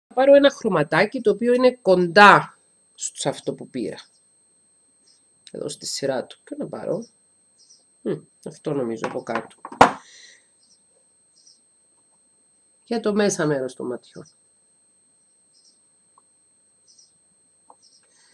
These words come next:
Τώρα θα μου πείτε, «Κυρία μου, γιατί έβαλες εκείνη τη ματι-, τη, τη σκιά αρχικά, αφού ήρθες από πάνω να βάλεις άλλες;» Εκείνη την έχω βάλει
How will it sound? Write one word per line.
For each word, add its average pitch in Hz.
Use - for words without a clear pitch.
Τώρα 302
θα 285
μου 208
πείτε, 220
«Κυρία 202
μου, 185
γιατί 170
έβαλες 262
εκείνη 160
τη 147
ματι-, 151
τη, 139
τη 151
σκιά 156
αρχικά, 147
αφού 143
ήρθες 151
από 135
πάνω 139
να 135
βάλεις 131
άλλες;» 165
Εκείνη 220
την 160
έχω 185
βάλει 202